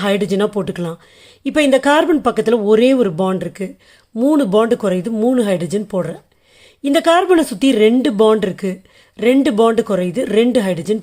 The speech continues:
போடுறேன். இந்த கார்பனை சுத்தி ஒரு பாண்ட் இருக்கு, மூணு பாண்ட் குறையுது, மூணு ஹைட்ரஜன். மூணு கார்பன் இருந்தா ப்ரொப் பிளஸ் ஏன், அப்போ பேர் என்ன வரும்? ப்ரொப்பேன்.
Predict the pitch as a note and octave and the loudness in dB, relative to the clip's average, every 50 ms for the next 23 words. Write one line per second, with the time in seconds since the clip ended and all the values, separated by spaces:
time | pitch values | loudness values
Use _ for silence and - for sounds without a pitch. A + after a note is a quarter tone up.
0 | - G3 F3+ E3 E3+ G3 - _ _ _ _ _ - - - - _ - D4 D4 | -4 -6 -6 -6 -6 -10 -14 _ _ _ _ _ -20 -20 -20 -20 _ -4 0 0
1 | F4+ F4+ - F4+ F4+ F#4 C#4+ F4+ D#4 D#4 - C#4 F#3+ - C4+ B3+ G3+ F#3+ A3 A3+ | 0 2 4 2 2 4 2 2 0 2 0 -2 0 0 0 0 2 2 4 4
2 | B3 C4+ B3+ G#3 A3+ A3 A3+ A3 G3 F#3 F3+ - G#3+ G3+ G#3 G#3 - _ _ G#3 | 4 4 2 2 2 2 2 0 -2 -4 -4 -2 -2 -2 -2 -2 -6 _ _ -10
3 | F#3+ A3 B3 C#4 D4 C#4 B3 E3 F#3 F#3+ F#3+ F#3 G3 - G3+ F3+ E3+ E3+ D#3+ D3 | -4 -2 0 0 0 0 0 -2 -2 -2 -2 -4 -4 -6 -6 -6 -6 -6 -6 -6
4 | G3 G#3 D#4 _ _ _ _ _ _ _ _ _ _ _ _ _ _ _ _ _ | -6 -6 -8 _ _ _ _ _ _ _ _ _ _ _ _ _ _ _ _ _
5 | _ - G3 G#3 G3+ G3 G3+ G#3 F#3 F#3+ F3+ F3+ G#3+ F3 E3+ - _ _ _ _ | _ -12 -12 -10 -8 -6 -6 -6 -6 -6 -6 -6 -6 -8 -8 -14 _ _ _ _
6 | _ _ _ _ _ B3+ C4+ E4+ G4 G#4+ A4 A4 A4 F4 E4 D#4+ D#4+ B3+ C#4+ E4+ | _ _ _ _ _ -2 2 4 4 6 6 4 4 2 2 2 2 2 2 0
7 | E4 E4+ - - _ _ A3 G#3 G#3 G#3 G#3 F3+ G#3+ G3+ F3+ F3+ - - _ _ | 0 0 -2 -8 _ _ -6 -2 -2 -2 0 0 0 0 0 -4 -8 -16 _ _
8 | _ _ _ _ - - A3 G#3 G3+ - _ - G3+ - - _ _ _ _ _ | _ _ _ _ -8 -6 -4 -4 -6 -8 _ -16 -16 -16 -16 _ _ _ _ _
9 | _ _ _ _ _ _ _ _ _ _ _ _ _ _ _ _ _ _ _ _ | _ _ _ _ _ _ _ _ _ _ _ _ _ _ _ _ _ _ _ _
10 | _ _ _ _ _ _ _ _ _ _ _ D4+ E4 F#4 F#4 - - - - - | _ _ _ _ _ _ _ _ _ _ _ 0 0 0 0 -2 -8 -12 -12 -16
11 | _ _ _ _ _ _ - F3+ F#3 G#3 G3+ F#3+ F3 E3 - - _ _ _ _ | _ _ _ _ _ _ -12 -6 -4 -2 -2 -2 -4 -6 -10 -16 _ _ _ _
12 | _ _ _ _ _ _ _ _ A3 A3 - C4 C#4 D4 D4+ D#4 D#4 - C4+ C#4 | _ _ _ _ _ _ _ _ -8 -6 0 2 2 2 2 0 -2 0 2 2
13 | C#4+ C#4 C#4 C4+ C4+ C4 C4+ C#4 C#4+ D4+ D#4+ E4+ - _ _ _ _ _ _ _ | 4 4 2 2 2 4 2 2 2 0 -4 -6 -10 _ _ _ _ _ _ _
14 | - F#3+ F#3 F#3 - _ A3+ A3 A3+ A#3 A#3+ A#3 A3 G3 F3 E3 A#3+ | -8 -8 -8 -8 -6 _ 0 0 2 2 2 0 0 -2 -4 -8 -12